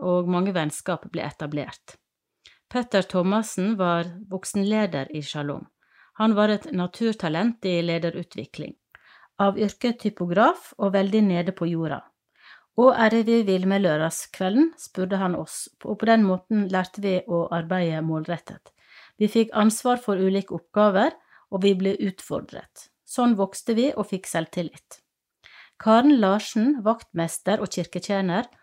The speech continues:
holdt orden på alt fra duker til alterblomster og kaffe og stengetider, og hun hadde et stort hjerte, husker Margareta. Mange er de ungdommer som fant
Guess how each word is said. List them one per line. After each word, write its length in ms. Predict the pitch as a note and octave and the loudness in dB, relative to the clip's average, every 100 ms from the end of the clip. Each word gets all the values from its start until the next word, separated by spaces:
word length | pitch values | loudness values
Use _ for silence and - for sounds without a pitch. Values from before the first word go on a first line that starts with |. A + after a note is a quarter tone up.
| _ _ | _ _
holdt 240 | F#3 F3+ - | -2 -2 0
orden 320 | G#3 G#3 E3 | 0 2 -4
på 160 | D3+ F3 G3 | -2 -2 -2
alt 220 | B3 - | -2 -4
fra 160 | - E3 | -6 -4
duker 520 | D#3+ F3 - G#3+ B3+ - | -4 -8 -2 -2 -2 -2
til 220 | F#3 F3 - | -4 -2 -4
alterblomster 840 | F3 - F3+ G3 G3+ F#3 - A#3 - - _ _ - | -6 -2 -2 2 0 -2 -2 -2 -4 -20 _ _ -4
og 160 | G3 - | -4 0
kaffe 460 | A#3 A3+ - G#3 D4+ | 0 0 -2 0 0
og 280 | F#3+ F#3 F#3 | 0 0 -2
stengetider, 800 | - - - G3 G3 F#3+ D#3 - - _ _ _ | -8 -10 -2 -2 -2 -4 -8 -10 -20 _ _ _
og 140 | G3 G#3+ | 0 4
hun 160 | A3 | 4
hadde 220 | G3 G3 G#3+ | 2 0 -2
et 100 | - | -4
stort 340 | D4 C4+ - | -4 -4 -2
hjerte, 460 | F3 E3 _ D#3+ C#3 | -2 -2 _ -6 -6
husker 400 | F3+ - F#3 D#3 | -12 -6 -6 -4
Margareta. 640 | F3 E3+ F3 E3 D3 - - _ _ _ _ _ _ - _ | -6 -4 -4 -4 -6 -14 -20 _ _ _ _ _ _ -20 _
Mange 300 | G#3 A3 A#3+ | 4 6 6
er 80 | A3+ | 4
de 140 | A3 A#3 | 4 2
ungdommer 460 | G#3 G#3 A3+ G#3 | 2 4 4 2
som 160 | - F#3+ | 0 -4
fant 260 | - F#3 | -2 -6